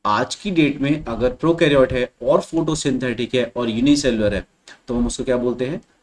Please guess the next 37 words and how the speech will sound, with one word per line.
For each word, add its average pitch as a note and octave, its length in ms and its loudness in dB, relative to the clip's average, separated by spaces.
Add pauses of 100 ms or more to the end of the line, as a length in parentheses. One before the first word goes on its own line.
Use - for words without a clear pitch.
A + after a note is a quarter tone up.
Cyanobacteria B2+ 1400 0
बोलते D2+ 320 -12
हैं। - 100 -20 (360)
क्या A2 160 -4
बोलते A#2+ 300 0
हैं? F#3+ 260 -2
Cyanobacteria। G2 880 -6 (140)
ये D#3+ 160 4
हमने A#2 300 -2
इस C3 200 -2
chapter - 340 -6
में B2 100 -4
already F2 400 -6
पढ़ E2+ 180 -8
लिया - 160 -16
है, - 80 -20 (240)
ठीक - 140 -2
है। - 160 -20 (400)
तो - 80 -10
अब E3+ 200 2
इस E3+ 140 4
चीज़ D#3+ 160 -4
को E3 60 -16
clear D#3 240 2
कर D3+ 180 0
देते D3 200 0
हैं G#3+ 80 0
और B2 380 0
अब B2+ 60 -2
फिर - 240 -4
आगे G2+ 200 -6
समझते A#2 380 -6
हैं। C4 100 -4 (1160)
अ, F#2+ 320 -12 (140)
एक A2+ 100 -12
second - 220 -14 (500)
जी, A#2 280 -6